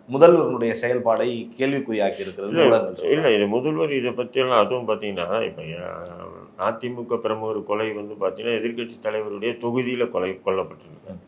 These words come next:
Speaker 2: ஆம்ஸ்ட்ராங் வந்து பாத்தீங்கன்னா, முதல்வருடைய தொகுதியிலே கொல்லப்பட்டிருக்கார்.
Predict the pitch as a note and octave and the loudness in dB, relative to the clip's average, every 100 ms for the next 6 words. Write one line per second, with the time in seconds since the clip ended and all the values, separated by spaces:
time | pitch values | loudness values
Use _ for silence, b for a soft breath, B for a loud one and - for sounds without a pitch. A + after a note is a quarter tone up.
0 | _ _ - - _ _ _ _ _ _ | _ _ -20 -20 _ _ _ _ _ _
1 | _ _ _ G2+ C3+ C3+ C#3 C3 A#2+ A#2 | _ _ _ 2 2 4 4 4 0 -2
2 | G#2+ G2+ F#2+ G2+ A2+ A2+ C3+ C#3 C3+ C3+ | 0 0 0 -2 0 2 4 4 4 4
3 | B2 A2+ A2 A2 A2 A2+ A2 G2+ F2 D#2+ | 2 2 -2 -2 -4 -6 -2 -2 -2 -6
4 | E2+ D#2+ - - | -12 -16 -18 -20